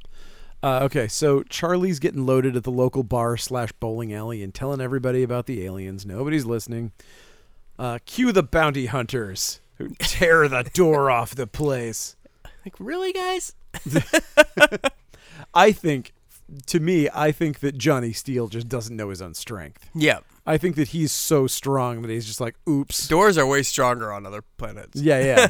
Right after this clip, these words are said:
Speaker 1: yeah.
Speaker 2: <laughs>
Speaker 1: There's a lot more gravity where they come from or something. I don't know. They come from that fucking Dragon Ball Z sphere where it makes you really strong.
Speaker 2: And they do the same thing here, which is gonna get them nowhere. We come for the Krites.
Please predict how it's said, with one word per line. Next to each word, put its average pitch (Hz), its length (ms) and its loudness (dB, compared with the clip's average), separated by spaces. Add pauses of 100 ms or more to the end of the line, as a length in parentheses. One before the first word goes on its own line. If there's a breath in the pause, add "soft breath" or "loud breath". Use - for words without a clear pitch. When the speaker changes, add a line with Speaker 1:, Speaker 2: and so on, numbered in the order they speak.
(140)
Speaker 1:
yeah. - 60 2
Speaker 2:
<laughs> - 960 -8
Speaker 1:
There's 339 300 -8
a 302 40 -10
lot 269 160 0
more 226 140 2
gravity 135 480 2
where 110 160 -2
they 104 120 -6
come 113 200 -8
from 104 260 -10
or 98 40 -10
something. 107 400 -10
I 127 100 -8
don't 95 140 -12
know. 92 160 -14
They 117 140 -14 (100)
come 156 160 -2
from 143 100 -6
that 127 180 -2
fucking 117 340 -8
Dragon 113 420 -8
Ball 107 220 -8
Z 104 360 -8 (200)
sphere 101 580 -6
where 101 180 -10
it 98 80 -14
makes 110 220 -12
you 101 80 -16
really 98 160 -12
strong. 104 400 -14 (340 soft breath)
Speaker 2:
And 220 120 -4
they 214 80 4
do 226 160 -8
the 233 100 -4
same 247 260 -2
thing 254 220 -2
here, 233 260 2
which 151 160 -2
is 123 100 -8
gonna 127 200 -2
get 123 180 -10
them 120 160 -8
nowhere. 107 400 -6
We 131 140 -6
come 143 220 4
for 160 100 -2
the 147 100 -2
Krites. 143 460 2